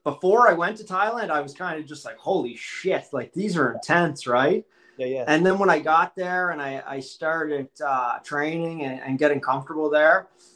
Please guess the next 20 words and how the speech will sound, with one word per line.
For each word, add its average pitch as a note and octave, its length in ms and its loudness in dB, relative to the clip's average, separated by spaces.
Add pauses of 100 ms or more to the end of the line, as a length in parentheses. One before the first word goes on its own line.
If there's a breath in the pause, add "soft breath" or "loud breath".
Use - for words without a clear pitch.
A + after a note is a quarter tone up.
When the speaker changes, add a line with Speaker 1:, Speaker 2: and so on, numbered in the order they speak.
(160)
Speaker 1:
it D3+ 60 -2
was D3+ 180 -4
kinda F3 320 2
like, E3+ 320 2
"You - 80 -6
know G3+ 180 2
what? G#3 220 4
I, G3+ 140 -6 (100)
I D3+ 140 -4
think D3 220 -10
I C3+ 140 -2
actually C3 400 -2
could C3+ 240 -6
probably B2+ 520 -4
go A#2+ 260 -6
and A#2+ 100 -20
try A#2 300 -6
out B2 180 -12
for C3+ 80 -20
that." C3 340 -2